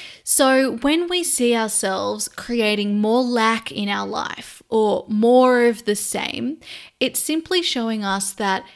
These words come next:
our emotional state and our most dominant thoughts at the moment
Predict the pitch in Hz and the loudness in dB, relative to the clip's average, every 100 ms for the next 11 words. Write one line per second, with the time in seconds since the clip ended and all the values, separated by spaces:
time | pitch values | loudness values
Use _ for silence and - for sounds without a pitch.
0 | _ - 220 240 240 220 208 220 240 - | _ -2 0 0 0 0 0 0 0 0
1 | 240 233 - - 208 202 247 - 214 208 | -2 -2 -6 -4 -2 0 -2 -4 -8 -4
2 | 208 202 202 202 214 226 - 190 175 208 | -2 -2 0 0 2 0 -2 -6 -2 0
3 | 214 233 226 214 - - 147 190 233 - | 2 4 2 -2 -8 -10 -4 0 0 0
4 | - - 214 226 - 214 196 196 202 294 | -6 -4 -4 -2 -2 0 0 0 0 0